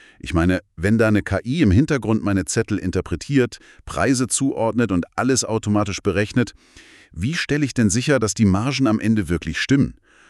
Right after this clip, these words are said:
Man liest doch ständig von K-I-Systemen, die sich Dinge einfach ausdenken, diese sogenannten Halluzinationen.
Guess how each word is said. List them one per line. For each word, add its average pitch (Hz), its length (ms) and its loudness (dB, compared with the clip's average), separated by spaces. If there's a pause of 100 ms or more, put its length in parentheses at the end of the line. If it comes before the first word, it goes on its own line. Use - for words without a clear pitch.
(120)
Man 76 160 -4
liest 98 200 -2
doch 82 80 -6
ständig 123 420 0
von 98 200 -2
K-I-Systemen, 123 720 0
die 101 140 -2
sich 90 200 -2
Dinge 110 280 2
einfach 101 280 -2
ausdenken, 82 560 -4 (320)
diese 73 180 -4
sogenannten 95 580 0
Halluzinationen. 110 1080 0